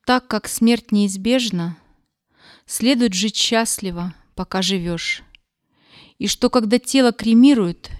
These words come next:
ничего не остаётся. Каков их путь из страданий сансары?" Васиштха ответил: Во что бы твёрдо не верил внутренний разум,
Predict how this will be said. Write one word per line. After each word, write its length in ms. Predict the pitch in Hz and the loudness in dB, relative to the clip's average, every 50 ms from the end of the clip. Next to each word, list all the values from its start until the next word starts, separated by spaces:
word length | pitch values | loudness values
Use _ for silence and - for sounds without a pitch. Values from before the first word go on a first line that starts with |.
| - _ | -8 _
ничего 400 | 202 208 - - - 208 196 233 | -2 -2 -2 -2 -2 0 2 4
не 160 | 233 226 226 | 6 6 4
остаётся. 880 | 220 - - - - 208 190 190 175 165 - - - - 180 170 170 170 _ _ _ _ _ _ _ _ _ _ _ _ _ _ _ _ | 2 0 -4 -6 -6 -4 -2 -2 -4 -4 -8 -12 -14 -10 -10 -10 -10 -12 _ _ _ _ _ _ _ _ _ _ _ _ _ _ _ _
Каков 460 | - 208 214 - - 285 285 262 - - | -8 -8 -8 -4 -4 -4 -4 -4 -4 -6
их 240 | - 226 214 - - | -6 -6 -6 -8 -14
путь 340 | _ - 247 226 - - - _ | _ -4 -4 -4 -4 -8 -18 _
из 140 | - 175 - | -12 -10 -10
страданий 580 | - - - 170 185 175 180 180 180 175 175 175 | -10 -10 -8 -8 -8 -6 -4 -4 -2 -2 -4 -4
сансары?" 720 | - - 185 180 175 - - - 185 175 170 175 170 170 - _ _ _ _ _ _ _ _ _ _ _ _ _ _ _ _ _ _ _ _ _ _ _ _ _ _ _ _ _ _ _ _ _ _ _ _ _ _ _ _ _ _ _ | -6 -6 -6 -6 -6 -8 -8 -8 -8 -8 -8 -10 -12 -14 -14 _ _ _ _ _ _ _ _ _ _ _ _ _ _ _ _ _ _ _ _ _ _ _ _ _ _ _ _ _ _ _ _ _ _ _ _ _ _ _ _ _ _ _
Васиштха 640 | - 180 196 196 - - 247 247 - - - - 220 | -6 -4 -4 -4 -2 -2 -2 -4 -4 -4 -2 -2 -2
ответил: 680 | 220 - - - 196 185 175 - - - 185 175 180 - _ _ _ _ _ _ _ _ _ _ _ _ _ _ _ _ - - - - _ - | -2 -2 -6 -6 -6 -6 -6 -6 -10 -12 -10 -10 -12 -14 _ _ _ _ _ _ _ _ _ _ _ _ _ _ _ _ -20 -20 -20 -20 _ -2
Во 160 | 190 220 226 | 0 0 0
что 260 | - - - 330 320 | 0 0 2 2 2
бы 320 | 269 226 226 240 226 220 208 - _ _ _ | 4 4 4 2 2 0 -4 -10 _ _ _
твёрдо 580 | - 214 233 254 269 247 202 175 190 185 190 - | -4 0 2 2 2 2 0 -2 -4 -4 -4 -2
не 220 | 185 214 214 214 | 0 2 2 2
верил 360 | 202 254 262 240 220 202 - - | 2 2 2 2 2 0 -2 -6
внутренний 640 | - 180 185 208 226 233 214 - - 202 196 196 190 | -8 -2 2 2 2 2 0 -2 -2 0 2 2 2
разум, 560 | 196 214 240 254 233 214 185 170 170 175 180 | 2 2 0 0 0 -2 -6 -6 -6 -8 -10